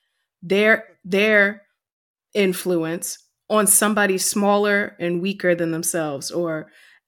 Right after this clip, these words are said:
uh, defenseless, like an animal, or like, or like a child, or somebody on the internet who is getting on there and talking about their views or trying to be vulnerable, and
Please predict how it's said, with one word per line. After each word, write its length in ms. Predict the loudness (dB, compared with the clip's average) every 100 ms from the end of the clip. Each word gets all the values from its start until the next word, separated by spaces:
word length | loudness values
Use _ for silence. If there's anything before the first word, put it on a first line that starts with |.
| -20
uh, 140 | -14 -2
defenseless, 800 | -2 0 0 0 -4 -6 -8 -8
like 180 | -8
an 80 | -6
animal, 640 | -6 -4 -4 -8 -12 -16 -18 _ _ _
or 440 | 0 2 2 0 -4
like, 240 | -2 -2 0
or 160 | 0
like 220 | 0 -2 -4
a 60 |
child, 720 | -4 0 0 0 -4 -10 -14 -18 _ _ -4
or 580 | 2 2 2 0 -2 -6 _ _ -6
somebody 580 | 0 4 4 4 2 2
on 180 | 2
the 140 | 0 0
internet 680 | -2 -2 -2 -2 -4 -8 -4
who 560 | 2 4 4 2 -4 _ _ -4
is 340 | -2 -2 -10 _ -20 _ _ 0
getting 300 | 4 4 4
on 180 | 4 4
there 300 | 4 4 2
and 320 | 0 -2 -4 -10 _
talking 340 | 2 2 4 2
about 260 | 2 2
their 160 | 4 2
views 540 | 2 -2 0 0 0
or 160 | -2 -4
trying 440 | -4 2 4 4 2
to 80 | 0
be 140 | 0
vulnerable, 880 | 2 2 2 4 2 2 0 0 -2
and 520 | -4 -4 -2 -2 -4